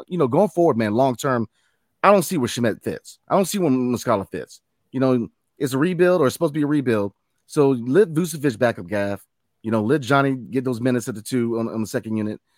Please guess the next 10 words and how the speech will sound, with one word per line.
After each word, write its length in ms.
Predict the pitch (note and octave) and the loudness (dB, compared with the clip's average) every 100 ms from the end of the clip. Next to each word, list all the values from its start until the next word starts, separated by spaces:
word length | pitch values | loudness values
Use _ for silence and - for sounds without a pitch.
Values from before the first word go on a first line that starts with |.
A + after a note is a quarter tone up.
| _ - | _ -4
You 60 | |
know, 160 | A2+ G2+ | -4 -4
let 380 | F#2+ A2+ C#3+ A#2 | -8 -2 -2 -2
Koulibaly 460 | D3+ C3+ B2+ A#2 | -6 0 0 0
get 140 | A2 A2+ | -2 -2
those 220 | A#2 A2 - _ | -4 -6 -14 _
minutes 300 | C3 B2+ A#2 | -2 -2 0
at 100 | A2+ | -4
the 60 | G#2+ | -4
three. 280 | D#3+ G#3 | -8 -10